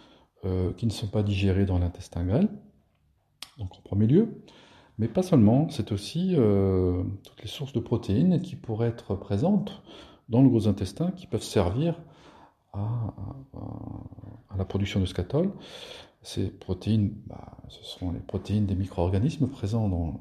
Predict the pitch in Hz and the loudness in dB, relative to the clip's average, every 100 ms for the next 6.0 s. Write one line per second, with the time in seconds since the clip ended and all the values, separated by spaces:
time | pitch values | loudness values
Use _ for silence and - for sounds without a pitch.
0 | - 98 - - - 90 87 - - 135 | -10 -10 -10 -10 -6 -6 -6 -8 -4 -2
1 | 180 139 - - 113 98 101 - 143 147 | 0 0 -4 -4 0 0 -2 -4 0 2
2 | - 101 110 135 160 - - 98 104 120 | 2 2 4 4 4 -2 -6 -4 0 2
3 | 135 110 - 113 123 120 101 101 - 107 | 4 2 -2 -2 0 0 -2 -6 -4 0
4 | 101 127 170 - - _ 92 87 - - | 2 2 0 -8 -20 _ 2 2 0 0
5 | 95 127 104 104 101 101 117 127 - | 6 8 8 8 6 4 4 0 -4